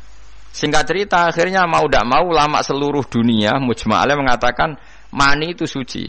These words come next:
Sampeyan keyakinane mani suci apa najis? Suci. Lah, lho, ora mani jeneng najis. Keyakinanmu mani suci apa najis? Suci, Kang. Ulama sadunya darani mani ku suci. Nah. Padahal ini menyulayani,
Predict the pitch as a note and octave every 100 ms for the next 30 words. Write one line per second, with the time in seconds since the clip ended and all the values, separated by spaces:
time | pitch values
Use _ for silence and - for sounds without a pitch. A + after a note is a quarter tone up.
0 | - - - - - B2+ E3 D3+ D3 D3
1 | D#3+ D#3 D#3 D#3 C#3+ C3 A#2 G#2 - G2
2 | - - - - - - - - - -
3 | - - - - - - - - - -
4 | - - - - - - - F2 - A2+
5 | B2 B2 C#3+ C#3+ C3 C#3+ E3+ D#3 B2+ A#2
6 | A2 A2+ G2+ - - - - D#3 D#3+ D#3+
7 | E3+ F3 D#3+ D#3 F3 E3 D3+ C3 A2 G2
8 | - - - - A#2 A2 C3 G#2+ A2 A#2+
9 | B2+ B2 B2 A#2+ D#3 B2+ A#2+ B2 B2 B2
10 | C#3 C3+ A2 G2+ - - E2 D2 - -
11 | - - - - - - - - - -
12 | - - D#3 D#3 G#3 A3+ A3 A#3 A#3 G#3
13 | F#3 F3+ E3+ D#3+ D3+ B2+ A#2+ C#3 F3+